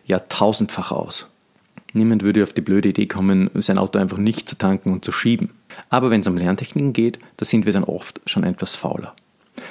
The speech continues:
Deswegen ist es immer auch gut, und das ist eigentlich sehr, sehr wichtig jetzt, die Techniken, die wir hier hören, auch gleich anzuwenden. Deswegen die Frage an dich, welches Lernprojekt hast du, das du lernen möchtest? Wende doch gleich die Techniken, die du hier vorgestellt bekommst,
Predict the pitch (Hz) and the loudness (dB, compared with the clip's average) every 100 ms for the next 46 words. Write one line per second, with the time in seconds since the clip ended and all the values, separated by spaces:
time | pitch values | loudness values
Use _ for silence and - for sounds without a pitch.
0 | - 127 160 143 117 101 135 127 98 - | -4 0 2 2 0 0 2 2 0 -2
1 | - 113 143 - _ _ 113 101 92 95 | 0 2 0 -4 _ _ -4 -2 0 0
2 | 95 92 - 101 95 98 - 104 110 110 | 0 0 0 0 0 -4 -4 0 0 -2
3 | - - _ _ _ _ _ _ - - | -8 -16 _ _ _ _ _ _ -8 -2
4 | 123 107 120 117 104 98 95 98 90 92 | -2 -2 -2 0 0 0 2 0 0 0
5 | 90 104 101 _ - - - 87 80 - | 0 0 -4 _ -12 -10 -4 -2 -2 -6
6 | - 101 92 - - - - - _ _ | -4 -4 -2 -6 -6 -8 -14 -16 _ _
7 | 110 127 123 113 101 - 98 98 92 92 | 0 2 2 2 0 2 2 2 0 0
8 | 127 - - _ - 127 147 107 104 107 | 0 -2 -10 _ -4 -2 0 2 2 2
9 | - 107 - 104 - - 147 - - 135 | 0 0 -2 -6 -4 0 0 0 -2 0
10 | 123 87 87 - - - - - _ - | 2 2 0 -4 -6 -10 -12 -18 _ -10
11 | 107 117 147 139 120 - 92 107 131 - | 0 2 2 0 -4 0 2 2 0 -4
12 | - 117 135 - 98 98 98 - 147 170 | -4 -2 -4 -2 -2 0 0 2 2 2
13 | - - 131 117 90 80 98 82 80 - | -2 0 0 0 -2 -4 -6 -4 -6 -8